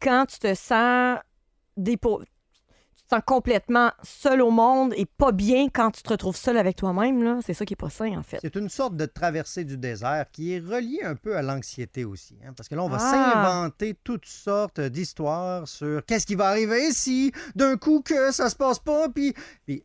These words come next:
Speaker 1: On
Speaker 2: donc,
Speaker 1: va ruiner.
Speaker 2: l'apprentissage de cette traversée du désert-là, de l'anxiété, de la solitude, il y a, il y a beaucoup de similitudes.
Speaker 1: Hmm. Et on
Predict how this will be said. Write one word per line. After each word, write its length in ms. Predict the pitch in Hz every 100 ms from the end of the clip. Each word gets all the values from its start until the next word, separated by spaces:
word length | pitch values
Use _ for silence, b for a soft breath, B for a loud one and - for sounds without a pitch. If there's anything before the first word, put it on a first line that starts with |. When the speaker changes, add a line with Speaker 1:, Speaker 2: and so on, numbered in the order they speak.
| 135
Speaker 1:
On 80 | 190
Speaker 2:
donc, 100 | 185
Speaker 1:
va 80 | 196
ruiner. 240 | 185 202
Speaker 2:
l'apprentissage 1120 | 196 185 190 175 190 180 - 147 - 185 175 127
de 80 |
cette 220 | 127 131 -
traversée 460 | 170 151 - 175
du 120 | 135
désert-là, 720 | 113 143 123 131 131 110 156 135
de 80 |
l'anxiété, 640 | 107 104 160 139 - 117 151
de 100 | 113
la 120 | 101
solitude, 460 | - 156 107 165 123
il 20 |
y 40 | 123
a, 40 |
il 60 | 147
y 40 |
a 20 | 131
beaucoup 180 | 180
de 60 | 208
similitudes. 400 | - 120 104 269
Speaker 1:
Hmm. 360 | 294 330 277 190 - B B B
Et 160 | 196 196
on 400 | 190 190 185 180